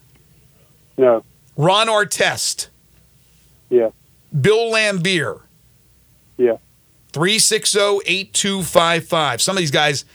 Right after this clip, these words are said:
Speaker 2: haven't even been suspended. I just threw them on the list. Laimbeer, I'm not sure if he has. But top ten longest N B A player suspensions, three six oh,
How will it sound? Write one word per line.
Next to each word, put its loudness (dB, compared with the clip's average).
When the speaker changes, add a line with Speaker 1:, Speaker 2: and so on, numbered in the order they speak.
Speaker 2:
haven't 0
even -2
been -2
suspended. -6
I -2
just -4
threw -4
them -4
on -6
the -6
list. -4
Laimbeer, -2
I'm -2
not -6
sure -4
if -12
he -8
has. -4
But -4
top 0
ten 0
longest 0
N -2
B 0
A -4
player -2
suspensions, -2
three -2
six -2
oh, 0